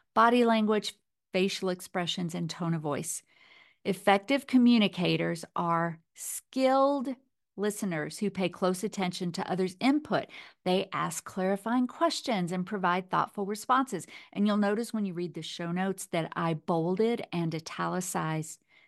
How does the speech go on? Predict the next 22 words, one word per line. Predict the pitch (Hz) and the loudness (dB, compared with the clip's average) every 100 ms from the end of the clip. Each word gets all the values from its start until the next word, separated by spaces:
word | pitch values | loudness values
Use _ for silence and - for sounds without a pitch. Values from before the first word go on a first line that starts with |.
| - | -12
skilled, | - - - 214 175 147 - - | -8 -8 2 6 6 4 -2 -8
because | 190 196 | -4 -4
it's | 233 | -4
something | - 302 320 370 | -2 -2 0 0
that | 320 | 0
we | 247 233 | 0 0
learn. | 190 269 214 - - | 2 2 2 -2 -10
It's | 196 220 | -10 -6
not | 220 | -4
something | 269 247 233 | -2 0 0
that | 202 | 0
we're | 196 | 0
all | 180 175 | 0 0
born | 160 165 165 135 | -2 -4 -4 -4
with. | - - _ - - _ _ _ _ - | -10 -14 _ -20 -20 _ _ _ _ 0
It's | 220 - | 2 2
foundational | - 208 196 208 226 240 240 240 - | 0 2 4 4 2 2 2 2 -2
in | 196 185 185 _ | -4 -4 -4 _
all | 185 190 208 214 - | -2 0 0 -2 -4
aspects | 190 196 - - 165 - - | -6 -8 -8 -6 -6 -8 -4
of | 180 185 | -2 0
life, | 202 262 190 - | 0 0 -2 -8